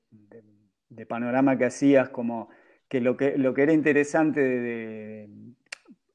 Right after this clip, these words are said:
bueno, pareciera que por lo que supimos de la investigación de, de, de Goldstein es como que era alguien que se tomaba las cosas de una manera, o sea, influía en su vida, pero, pero que en el,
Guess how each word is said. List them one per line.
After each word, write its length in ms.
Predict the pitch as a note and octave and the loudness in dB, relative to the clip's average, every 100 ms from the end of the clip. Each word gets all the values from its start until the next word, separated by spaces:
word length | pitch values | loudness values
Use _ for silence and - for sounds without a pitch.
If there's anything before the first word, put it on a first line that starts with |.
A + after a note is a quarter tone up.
| _ _ _ _ - | _ _ _ _ 4
bueno, 300 | D#3 C#3+ B2+ | 6 6 4
pareciera 520 | C#3 C#3+ G3+ G#3+ G3+ | 2 0 4 4 4
que 240 | D3+ C3 | 2 -2
por 160 | A#2+ B2 | -4 -8
lo 120 | B2 | -8
que 80 | A#2+ | -10
supimos 720 | - B2+ C3 E3 E3+ D3+ A#2 | -14 -12 -4 -2 0 0 -2
de 100 | A#2+ | -10
la 80 | A#2 | -12
investigación 800 | A#2 A#2 - A#2+ A#2+ - C#3+ C#3+ | -12 -12 -8 -8 -6 -2 0 2
de, 80 | C3 | 0
de, 520 | A#2 A2 A2+ A2 A2 | -2 -10 -16 -18 -16
de 100 | A2+ | -10
Goldstein 540 | A#2 C#3 D3+ - C#3+ B2+ | 4 6 6 4 6 6
es 100 | A#2+ | 2
como 220 | A#2 A2+ | -8 -8
que 80 | A2+ | -2
era 160 | B2 | 0
alguien 260 | B2+ C3 B2+ | 2 2 0
que 80 | A#2 | -2
se 140 | - | -10
tomaba 320 | - A#2 B2+ | -10 -4 -2
las 140 | A#2 A2+ | -4 -4
cosas 220 | B2 - | -6 -6
de 40 | |
una 140 | A2+ A2+ | -10 -10
manera, 600 | A2 B2 B2+ A2+ A2 G2+ | -4 0 2 0 -4 -12
o 40 | C3 | -8
sea, 200 | - C3 | -6 0
influía 520 | C#3 B2 C3+ C3 D#3 | 2 2 4 6 8
en 80 | D3 | 8
su 200 | C3 C3+ | 4 2
vida, 480 | D3+ D#3 C#3+ C#3 C#3 | 4 6 8 6 4
pero, 320 | A#2+ A#2 A2+ _ | -2 -8 -10 _
pero 300 | - A#2 A2 | -14 -12 -14
que 80 | - | -16
en 120 | A2+ | -16
el, 100 | A2 | -16